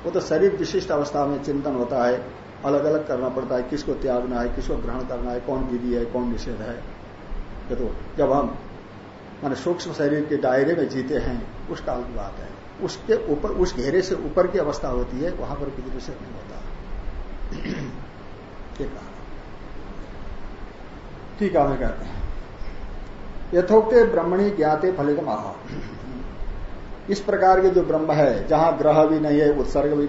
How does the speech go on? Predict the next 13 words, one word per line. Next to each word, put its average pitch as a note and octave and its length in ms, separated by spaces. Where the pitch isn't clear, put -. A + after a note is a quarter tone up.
नहीं C3 100
है, C3+ 220
माने C3+ 140
विधि C#3 380
निषेध C3+ 440
कुछ B2 140
भी D3+ 140
नहीं B2+ 120
है, A#2+ 160
जहां - 140
नहीं C3 160
हो A#2+ 60
सकता। - 360